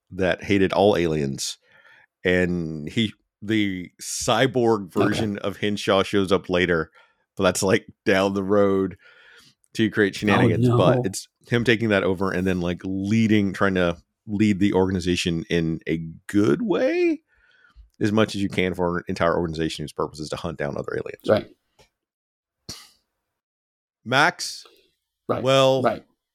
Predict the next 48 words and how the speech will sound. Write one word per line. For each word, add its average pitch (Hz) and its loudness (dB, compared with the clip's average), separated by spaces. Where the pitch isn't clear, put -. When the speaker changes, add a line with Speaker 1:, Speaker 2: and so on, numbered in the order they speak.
Speaker 1:
Lord. 107 4
Speaker 2:
So 151 6
it's, 147 0
it's - -4
Speaker 1:
Shows 143 2
up 131 2
in 135 -4
everything. 120 2
Always 139 6
a 139 2
bad 123 4
guy, 107 0
because 104 -2
he - -18
kinda 85 -6
is. 87 -6
And 101 -4
every 110 2
Speaker 2:
<sighs> - -
Speaker 1:
time 120 2
I 117 2
hear 113 2
the 110 -4
name 110 0
Maxwell 104 0
Lord, 95 0
you 104 -6
know 104 0
what 95 -2
I'm 95 -6
thinking. 76 -14
When 139 4
is 143 4
he 139 0
gonna 131 0
shoot 110 -8
Ted 87 -8
Kord? 60 -16
Speaker 2:
What - -6
do - -4
you - -
Speaker 1:
When's 175 8
he 175 8
Speaker 2:
think? - 2
Speaker 1:
gonna 143 4
shoot 120 -6
Ted 101 -6
Kord? 82 -12